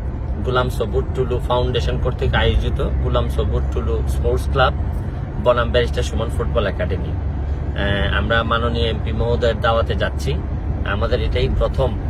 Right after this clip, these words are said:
বরিশা-, বরিশালের ভিতরেই প্রথম আমাদের যাওয়া। আমরা খুবই এক্সাইটেড। আশা করি আপনারা সবাই, আহ, এই মাঠে থাকবেন এবং আমাদেরকে অনুপ্রেরণা দিবেন। আমরাও পাথরঘাটার মানুষের সাথে একটা সম্পর্ক তৈরি করতে চাই। আহ,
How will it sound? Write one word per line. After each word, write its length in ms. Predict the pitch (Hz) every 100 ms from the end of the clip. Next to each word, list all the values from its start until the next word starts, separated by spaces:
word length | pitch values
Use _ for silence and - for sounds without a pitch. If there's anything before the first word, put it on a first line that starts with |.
| - 95
বরিশা-, 520 | 110 117 - - - 110
বরিশালের 480 | 120 117 - - 120
ভিতরেই 360 | 127 131 120 -
প্রথম 260 | 113 127 123
আমাদের 340 | 113 113 110
যাওয়া। 300 | - 104 104 - - - - -
আমরা 200 | 104 117
খুবই 320 | 123 - 151
এক্সাইটেড। 500 | 139 - 135 127 175 - - - - 113
আশা 200 | - -
করি 200 | - 120
আপনারা 260 | 120 117
সবাই, 420 | 120 - - 123 113
আহ, 880 | - - - - - - 95 92
এই 160 | 95 104
মাঠে 320 | 101 104 123
থাকবেন 420 | 123 - - - - - - - - 104
এবং 500 | 101 107 - 98 - -
আমাদেরকে 500 | 104 113 117 - 117
অনুপ্রেরণা 580 | 107 104 113 104 104
দিবেন। 260 | 104 - 135 - - -
আমরাও 400 | 107 - 127 117 - - - - -
পাথরঘাটার 560 | 110 120 113 117 117 110
মানুষের 360 | 107 113 -
সাথে 260 | - - 107
একটা 160 | -
সম্পর্ক 500 | - 117 - 98 110 117
তৈরি 200 | 104 98
করতে 240 | - - 117
চাই। 180 | 113 117
আহ, 880 | - - - - - - 92 92